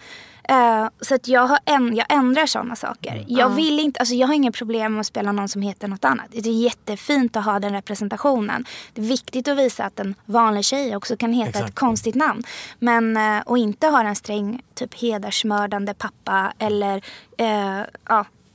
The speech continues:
Speaker 1: eller någon annan så här tematik som är sprunget ur en stereotyp.
Speaker 2: Ja.
Speaker 1: Ehm, men jag var så här, "Nej, jag ser ut som jag gör och har det namn jag har. Men jag kommer spela Lily,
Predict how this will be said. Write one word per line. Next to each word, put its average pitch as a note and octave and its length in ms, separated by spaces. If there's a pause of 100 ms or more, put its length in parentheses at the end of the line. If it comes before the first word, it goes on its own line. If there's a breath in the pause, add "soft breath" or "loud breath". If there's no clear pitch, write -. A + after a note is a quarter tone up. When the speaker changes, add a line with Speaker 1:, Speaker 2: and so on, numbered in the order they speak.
(320)
Speaker 1:
eller B3 200
någon A#3 240
annan B3+ 320
så A3+ 100
här G3 80
tematik A#3 840
som A3+ 220
är G#3+ 40
sprunget A3 560
ur F#3+ 140
en G#3 100
stereotyp. G3+ 680
Speaker 2:
Ja. A3 180 (340 loud breath)
Speaker 1:
Ehm, G#3+ 560 (240)
men A#3+ 200
jag C4 400
var A#3+ 180
så A#3 120
här, A3 100
"Nej, C4+ 540 (180)
jag C#4+ 360
ser - 220
ut B3 180
som A#3+ 160
jag A#3 80
gör G3+ 220
och G3+ 60
har G3+ 140
det G3+ 120
namn G3+ 180
jag G#3+ 80
har. D4 220
Men A#3 180
jag A#3+ 160
kommer C4+ 200
spela G#3+ 260
Lily, D4 240